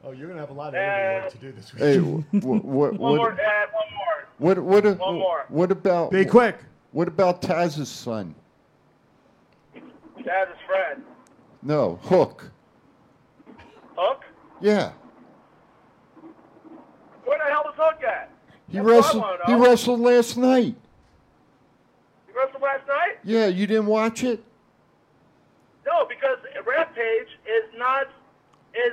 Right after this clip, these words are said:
Speaker 2: is not gaining any, enough audience. It, they're not, they're not, they're not advertising it more. Rampage is on a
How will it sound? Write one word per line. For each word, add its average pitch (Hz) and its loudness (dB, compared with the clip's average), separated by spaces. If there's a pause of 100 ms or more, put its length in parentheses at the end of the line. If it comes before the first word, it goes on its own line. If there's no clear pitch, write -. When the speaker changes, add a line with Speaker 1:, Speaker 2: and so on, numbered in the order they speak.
Speaker 2:
is 226 -2
not 269 -2
gaining 277 -4
any, 240 -8 (120)
enough 240 -6
audience. 240 -6 (140)
It, 220 -8
they're 226 -6
not, 277 -4 (240)
they're 233 -6
not, 277 -4 (640)
they're 269 -4
not 294 0 (240)
advertising 254 -8
it 220 -6
more. 190 -4 (840)
Rampage 285 -6
is 247 -12
on 247 -6
a 220 -6